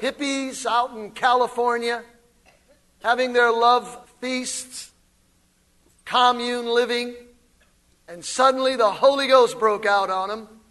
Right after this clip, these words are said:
And in bare feet, with peace signs and long hair, they came to Jesus in droves. There was a young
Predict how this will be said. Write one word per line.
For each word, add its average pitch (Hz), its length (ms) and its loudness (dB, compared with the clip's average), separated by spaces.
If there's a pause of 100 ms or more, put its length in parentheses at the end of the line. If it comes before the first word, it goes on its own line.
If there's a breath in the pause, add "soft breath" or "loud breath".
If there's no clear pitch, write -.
(1200)
And 185 100 -12
in 233 220 -4
bare 262 320 8
feet, 294 420 -4 (680)
with - 160 -20
peace 269 320 -8
signs 262 560 -2
and 156 140 -12
long 254 340 -2
hair, 170 400 -12 (960)
they 220 180 0
came 233 360 -2
to 233 80 -4
Jesus 196 540 -8
in 190 140 -16
droves. 180 340 -6 (4000)
There 262 120 2
was 311 180 -2
a 285 80 -4
young 320 640 0